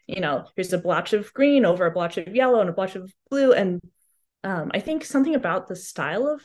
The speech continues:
the artwork too made it feel, especially for a kid, like, this is doable. <laughs> Like, technique-wise, it's not like it was super, like, like, photorealistic or, like,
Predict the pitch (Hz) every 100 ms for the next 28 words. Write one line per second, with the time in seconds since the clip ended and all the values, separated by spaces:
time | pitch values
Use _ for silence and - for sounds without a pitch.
0 | _ - 262 269 269 277 269 - 226 240
1 | 269 277 _ _ _ _ _ _ _ _
2 | 185 208 220 226 240 - - 202 160 247
3 | 254 277 254 202 185 - 175 185 202 _
4 | _ _ _ _ _ _ _ _ _ -
5 | 185 180 - _ _ _ 330 381 359 170
6 | 233 196 - - - - - 285 277 269
7 | - - - 262 269 269 226 226 226 330
8 | 359 381 233 - 254 269 269 254 226 240
9 | - 214 220 202 202 196 170 165 - _
10 | _ _ _ _ 165 170 - 233 247 233
11 | 226 233 220 208 226 - 185 185 190 190
12 | 175 170 170 175 165 165 160 160